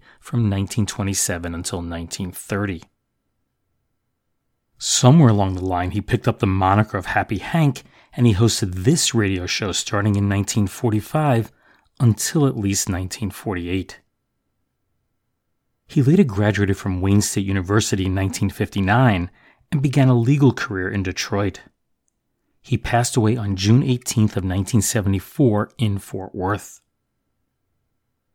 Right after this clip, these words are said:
As for Cocoa Wheats, it was introduced in nineteen thirty by Little Crow Foods.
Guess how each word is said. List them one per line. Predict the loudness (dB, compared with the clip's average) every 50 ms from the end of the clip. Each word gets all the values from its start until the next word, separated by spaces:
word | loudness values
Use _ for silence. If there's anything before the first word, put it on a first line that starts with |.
| _ _ _ _ _ _ _ _ _ _ _ _ _ _ _ _ _ _ _ -4
As | 0 0 0 0
for | 0 0 -2
Cocoa | 0 2 0 2 2 2 0
Wheats, | 0 0 -6 -8 -6 -8 -8 -8 _ _ _ 0
it | 2
was | 2 4 2 2
introduced | 0 0 0 2 2 2 2 2 2 0
in | 0 2
nineteen | 2 0 0 0 0 -2 -2
thirty | -2 0 2 2 2 2 0
by | 0 -2 -4
Little | -4 -2 0 0 0 0
Crow | -2 -4 -4 -4 -4 -4
Foods. | -6 -8 -8 -4 -2 0 0 0 -2 -6 -12 -12 -12